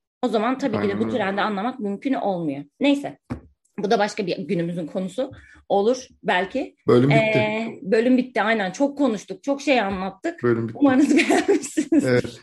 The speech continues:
Speaker 2: Ya bu arada şey, son kapatırken şey, Dimes benim beklentimin yüksek olduğu bir marka. Dimes yani güzel bir marka bu arada.
Speaker 1: Bence de güzel bir
Speaker 2: Ee,
Speaker 1: marka.
Speaker 2: daha güzel şeylerin altına imza atmasını umduğum, umduğumuz bir marka.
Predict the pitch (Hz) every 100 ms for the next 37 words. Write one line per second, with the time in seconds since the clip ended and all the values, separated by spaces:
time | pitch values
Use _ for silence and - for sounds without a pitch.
0 | _ 135 147 123 139 190 214 214 - 180
1 | 127 - _ - 147 147 - 147 160 160
2 | 143 156 190 233 - - 165 113 - _
3 | _ _ _ _ 120 120 180 214 214 170
4 | 202 175 170 170 180 180 185 196 208 -
5 | 160 151 - 190 160 123 110 110 104 104
6 | - 175 233 _ 135 160 160 - 123 117
7 | 139 180 190 151 110 101 101 98 98 92
8 | 123 - _ 165 160 151 143 143 143 127
9 | 98 80 98 - - _ _ _ _ _
10 | _ _ _ - 147 170 160 143 151 156
11 | - _ _ - 143 127 131 135 127 123
12 | 123 139 127 120 127 123 123 123 117 131
13 | 123 131 127 117 120 120 120 123 117 113
14 | 117 117 104 98 95 90 92 - 226